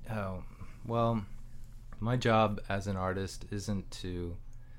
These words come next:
well, my job as an artist is to be concerned with working with materials and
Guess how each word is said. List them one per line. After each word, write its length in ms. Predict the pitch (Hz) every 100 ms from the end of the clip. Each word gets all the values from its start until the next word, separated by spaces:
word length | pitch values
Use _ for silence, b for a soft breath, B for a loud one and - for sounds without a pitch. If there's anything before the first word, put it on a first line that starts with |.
| b b b b b
well, 300 | 123 110 - -
my 160 | 127
job 240 | 123 139 127
as 160 | 117
an 120 | 110
artist 600 | - 95 92 92 87 -
is 320 | 98 92 85 - -
to 100 | 101
be 140 | 90
concerned 480 | 90 92 - 92 92
with 340 | 87 87 - -
working 320 | 95 92 101
with 180 | 95 92
materials 880 | 95 - 95 90 87 87 82 - - - -
and 540 | 85 80 82 80